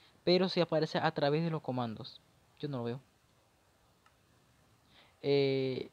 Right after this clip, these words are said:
sí, aparece a través de los comandos. ¿Cómo así? Ustedes dirán. Pues se meten aquí. Ponen slash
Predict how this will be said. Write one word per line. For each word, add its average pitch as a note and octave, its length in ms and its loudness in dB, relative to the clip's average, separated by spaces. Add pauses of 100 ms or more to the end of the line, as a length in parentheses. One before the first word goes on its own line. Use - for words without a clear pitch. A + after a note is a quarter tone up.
(140)
sí, D#3 200 0
aparece D3+ 260 4
a - 20 -4
través E3 160 4
de E3+ 40 4
los E3+ 80 0
comandos. C3+ 380 0
¿Cómo E3 180 0
así? F3 160 -2
Ustedes E3 220 -2
dirán. D3+ 240 -4 (520)
Pues D#3 180 2
se - 80 -6
meten B2+ 220 -2
aquí. E3 300 -4 (1040)
Ponen B2+ 420 -2 (280)
slash C#3 480 0